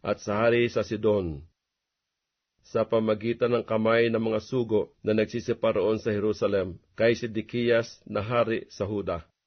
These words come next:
At ipagbilin mo sa kanilang mga panginoon na iyong sabihin, Ganito ang sabi ng Panginoon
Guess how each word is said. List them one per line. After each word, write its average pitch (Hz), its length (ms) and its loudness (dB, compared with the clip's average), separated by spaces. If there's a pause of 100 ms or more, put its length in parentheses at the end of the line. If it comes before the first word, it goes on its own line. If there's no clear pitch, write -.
(960)
At 101 240 -4
ipagbilin 110 720 -2
mo 117 160 2
sa - 160 -8
kanilang 117 480 0
mga 117 240 -2
panginoon 127 640 0 (1200)
na 104 160 -2
iyong 110 320 0
sabihin, 92 560 -4 (1200)
Ganito 101 560 0
ang 113 80 0
sabi 110 400 0
ng 113 160 0
Panginoon 113 720 0